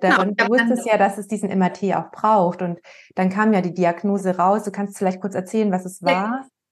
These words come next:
Speaker 1: genau, also, ähm, äh, es war, äh, ja, mit diesem M R T, also wir haben dann die ganze Zeit gesagt, wann wird ein M R T gema-, Term-, Termin gemacht, weil, ähm, das halt naheliegend war und auch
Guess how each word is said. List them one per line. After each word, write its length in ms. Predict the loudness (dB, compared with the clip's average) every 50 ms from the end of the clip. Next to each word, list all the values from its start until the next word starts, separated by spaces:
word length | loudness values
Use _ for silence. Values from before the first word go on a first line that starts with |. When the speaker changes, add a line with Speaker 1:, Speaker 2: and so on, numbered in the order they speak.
| _
Speaker 1:
genau, 220 | _ 2 4 4 4 2
also, 360 | 2 2 4 2 2 2 0 0 2
ähm, 340 | 2 2 2 2 0 -4 -4
äh, 280 | -2 -2 0 0 0 -2
es 140 | -4 0
war, 280 | 2 2 2 2 0 -4 -10 -16 -8 _
äh, 80 | -4 -4 0
ja, 140 | 0 2 4
mit 120 | 4 2
diesem 140 | 2 0 -2
M 140 | -2 0 0
R 100 | 0 0
T, 60 | -2 -6 -14 _ _
also 220 | -2 0 0 2 2
wir 100 | 2 2
haben 120 | 4 4
dann 200 | 2 2 0 0
die 60 | -4
ganze 140 | -4 -2 -4
Zeit 80 | -2 0
gesagt, 180 | -2 -2 0 0
wann 260 | 0 2 2 2 2
wird 120 | 2 2 2
ein 120 | 2 0
M 100 | 2 0
R 80 | 0 0
T 200 | 2 0 0 0
gema-, 280 | 0 -2 -2 -4 -6 -8 _ _ -4
Term-, 280 | -2 0 0 0 -2
Termin 320 | -2 -2 0 2 2 4 4
gemacht, 380 | 4 4 4 2 2 -2 -4 0
weil, 360 | 2 4 4 6 6 4 4 4
ähm, 200 | 2 2 2 2 2
das 160 | 2 2 2
halt 140 | 0 2 2
naheliegend 460 | 4 4 4 4 4 2 2 0 0
war 160 | 2 2 0
und 60 | 0 -4
auch 140 | -8 -12